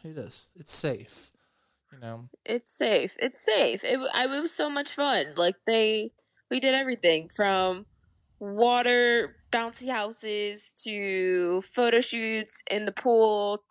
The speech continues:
Speaker 2: to, um, rock climbing, um, to breakfast, going to swim with the dolphins. Like, we did all that.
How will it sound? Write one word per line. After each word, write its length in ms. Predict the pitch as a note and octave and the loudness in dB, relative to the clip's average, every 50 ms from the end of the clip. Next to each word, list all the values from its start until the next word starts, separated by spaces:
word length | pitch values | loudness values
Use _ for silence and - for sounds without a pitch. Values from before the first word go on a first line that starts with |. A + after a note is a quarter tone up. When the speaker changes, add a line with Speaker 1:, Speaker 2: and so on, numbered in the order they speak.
| - | -12
Speaker 2:
to, 460 | - G#3+ G3 F#3+ F#3 F#3 F#3 F#3 G3+ - _ _ _ - _ _ _ _ _ - | -10 -8 -6 -6 -4 -4 -4 -6 -8 -10 _ _ _ -20 _ _ _ _ _ -6
um, 280 | G3 F#3 F3 F3 F3+ F#3 | -4 -4 -4 -6 -6 -4
rock 300 | - B3+ B3+ B3+ B3+ - | -2 0 0 0 -2 -6
climbing, 1040 | - - C#4 A#3 A#3 A#3 A#3 A#3 A#3 A3+ A3+ A3+ A3 A3 A3 A3 A3 G#3+ G#3+ A3+ _ _ _ _ _ _ _ _ _ _ _ _ _ _ _ _ - | -10 -8 -6 -4 -4 -4 -4 -4 -4 -4 -4 -2 -4 -4 -4 -4 -6 -8 -10 -16 _ _ _ _ _ _ _ _ _ _ _ _ _ _ _ _ -6
um, 640 | G#3+ G#3+ G3+ F#3+ F#3 F#3 F#3 F3+ F#3 F#3 E3+ F#3+ G#3 _ _ _ _ _ _ _ _ _ | -4 -2 -2 -2 -2 -2 -2 -4 -6 -8 -10 -14 -18 _ _ _ _ _ _ _ _ _
to 180 | - C4+ G3+ G3 _ _ - | -6 -6 -6 -6 _ _ -6
breakfast, 1200 | - C4 C4 C4 C4 - - - - B3+ B3 A#3+ A#3+ A#3+ A#3+ A#3+ A#3+ A#3 A#3 A#3+ A#3+ - - - - _ _ _ _ _ _ _ _ | -2 0 0 0 -2 -4 -8 -6 0 2 2 4 4 4 2 2 0 0 -2 -4 -8 -12 -16 -18 -20 _ _ _ _ _ _ _ _
going 340 | - A#3 A3+ A3 G#3+ G#3+ G#3+ - - - - | -4 -2 -2 -2 -2 -4 -6 -8 -10 -10 -8
to 640 | A3+ A3 G#3+ G#3+ G#3 G3+ G3+ G3+ G3 G3 F#3+ F#3 G#3 | -8 -6 -6 -6 -4 -4 -4 -4 -6 -6 -8 -8 -10
swim 240 | - - B3 A#3 G#3 | -2 2 2 2 2
with 120 | F#3 F#3 | 2 0
the 80 | - F#3 - _ - | -2 -6 -6 _ 0
dolphins. 640 | - A#3+ B3 B3+ B3+ - - B3+ B3 B3 A#3+ - | 2 4 4 2 2 0 0 -2 -2 -2 -4 -4
Like, 160 | B3 B3 A#3+ C#4+ | -4 -4 -2 -4
we 80 | D4+ | -6
did 160 | D4+ D#4+ E4+ | -4 -2 0
all 240 | F#4+ G4+ A4+ B4 G#4 - | 0 0 0 -2 -2 -2
that. 300 | F3 E3 E3+ F#3 - | -2 -4 -4 -6 -10